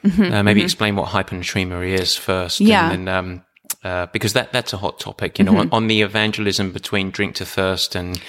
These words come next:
Speaker 1: Right.
Speaker 2: and hyponatremia. You
Speaker 1: Yeah.
Speaker 2: know, that's, uh, wh-, why don't you talk about hyponatremia a little bit?
Speaker 1: Yeah. So hyponatremia is j-, you're essentially, if you're drinking plain water while you're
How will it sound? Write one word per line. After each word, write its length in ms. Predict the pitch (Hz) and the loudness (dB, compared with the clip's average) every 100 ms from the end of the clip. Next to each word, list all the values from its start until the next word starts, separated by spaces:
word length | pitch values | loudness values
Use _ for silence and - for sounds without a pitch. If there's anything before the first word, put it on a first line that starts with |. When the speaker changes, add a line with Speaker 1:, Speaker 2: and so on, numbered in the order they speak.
| - - - 190 | -16 -16 -14 -8
Speaker 1:
Right. 200 | 175 117 | -4 -2
Speaker 2:
and 180 | 95 87 | -2 -2
hyponatremia. 960 | 107 98 98 90 - 101 98 92 87 | -4 -4 -4 -4 0 2 2 -2 -2
You 160 | - 190 | 2 4
Speaker 1:
Yeah. 160 | 165 | 4
Speaker 2:
know, 60 | 123 | 2
that's, 280 | 98 - - | -4 -2 2
uh, 240 | 98 95 | 4 2
wh-, 180 | 95 - | 0 0
why 120 | 110 | 0
don't 140 | 113 104 | 0 0
you 60 | 101 | -2
talk 180 | 104 | -4
about 200 | 101 95 | -4 -4
hyponatremia 760 | 104 98 101 95 - 95 95 92 | -2 -4 -4 -8 -6 -4 -4 -6
a 40 | |
little 160 | 90 87 | -8 -8
bit? 200 | 90 90 - | -10 -10 -4
Speaker 1:
Yeah. 300 | 208 180 160 | 2 2 2
So 200 | - 214 | 0 2
hyponatremia 840 | 247 262 277 262 226 208 208 185 | 2 2 4 4 2 2 4 4
is 200 | 175 170 - _ _ 175 | 2 -2 -6 _ _ -10
j-, 140 | - - - | -10 -10 -4
you're 400 | 196 190 180 170 - - - - | 4 6 6 2 -8 -20 -20 -6
essentially, 340 | 202 233 226 220 | 0 2 4 2
if 100 | 208 | 2
you're 80 | 180 | -2
drinking 540 | 208 208 208 185 185 | 0 0 0 -2 -4
plain 340 | - 190 185 | -4 -2 0
water 300 | 180 170 170 | 4 4 6
while 180 | 165 165 | 4 2
you're 420 | 160 160 156 151 | 2 2 2 0